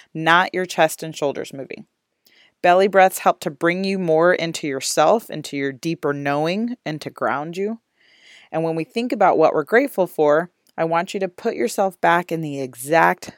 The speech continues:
moment of that gratitude. Like, what was happening? Who was there? What did you see? What did you hear? Get all the way back into your senses. Go back to that full moment and really feel the gratitude and hold that in your body.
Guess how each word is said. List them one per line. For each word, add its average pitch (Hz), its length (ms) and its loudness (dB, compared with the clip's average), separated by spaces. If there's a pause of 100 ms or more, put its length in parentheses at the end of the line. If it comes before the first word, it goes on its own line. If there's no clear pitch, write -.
(120)
moment 160 600 -2
of 147 280 0
that 127 220 2
gratitude. 127 560 0 (500)
Like, 143 220 0
what 147 320 4
was 160 140 0
happening? - 520 -2 (540)
Who 180 140 -4
was 160 240 -6
there? 175 340 2 (220)
What 156 200 -4
did 147 180 -10
you 147 80 -8
see? 214 340 -4
What 147 180 -6
did - 200 -18
you 131 60 -12
hear? 226 540 -6 (320)
Get - 100 -4
all 151 180 6
the 170 60 -2
way 170 100 4
back 165 260 2
into 165 160 -10
your 151 100 -6
senses. - 640 -10 (480)
Go 160 100 0
back 160 260 4
to 165 100 -10
that 143 180 0
full 170 360 0
moment 151 440 -2
and 147 220 -8
really 170 280 0
feel 165 540 0
the 185 80 0
gratitude 185 800 2
and 151 120 -4
hold 165 360 -2
that 135 240 -2
in 143 120 -12
your 135 100 -10
body. - 320 -6